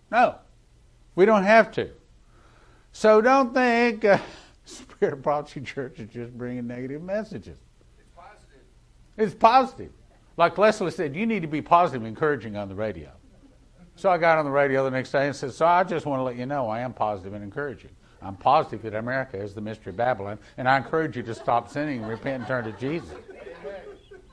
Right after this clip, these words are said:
Speaker 1: So I am positive and encouraging. I am. You know, sometimes I listen to myself.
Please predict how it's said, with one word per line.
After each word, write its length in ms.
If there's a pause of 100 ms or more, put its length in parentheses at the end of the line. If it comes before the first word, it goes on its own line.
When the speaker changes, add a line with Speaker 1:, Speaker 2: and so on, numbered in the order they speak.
(1200)
Speaker 1:
So 160
I 100
am 140
positive 480
and 80
encouraging. 600 (3000)
I 280
am. 260 (4000)
You 100
know, 300
sometimes 460
I 80
listen 380
to 60
myself. 460